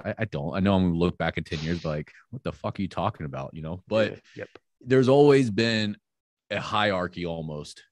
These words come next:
Speaker 1: You know,
Speaker 2: Yeah.
Speaker 1: you have your elders and you have the people underneath them and them and them. And they worked their way down the generation, and they all worked in, like, a chain reaction in order to, to help each other grow.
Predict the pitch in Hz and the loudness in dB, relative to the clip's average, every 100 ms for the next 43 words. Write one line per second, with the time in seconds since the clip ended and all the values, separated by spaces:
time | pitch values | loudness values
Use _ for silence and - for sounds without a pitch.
0 | _ 90 87 87 85 92 92 92 92 92 | _ -10 -6 -4 -6 -8 -8 -8 -6 -4
1 | 90 - 117 120 117 117 95 92 85 80 | -4 0 2 2 2 2 0 -4 -6 -8
2 | 87 82 80 73 - 123 120 107 95 117 | -10 -8 -8 -8 -6 -2 -2 -2 -2 -2
3 | 113 104 101 101 98 90 - 98 107 107 | -2 -2 -2 -2 -2 -4 -4 -2 -2 -2
4 | 101 95 95 92 90 92 82 85 110 131 | -2 0 -2 0 -2 -2 -2 -2 -2 -2
5 | 123 127 135 127 127 117 107 110 - 117 | 0 0 2 0 0 -2 -4 -6 -2 -2
6 | 113 104 120 135 98 92 92 95 98 92 | 0 0 0 0 -2 -2 0 0 0 -2
7 | 98 95 90 - 87 95 92 85 90 80 | -2 -2 -2 -6 -4 -4 -6 -8 -8 -8
8 | 76 80 76 64 | -8 -8 -8 -10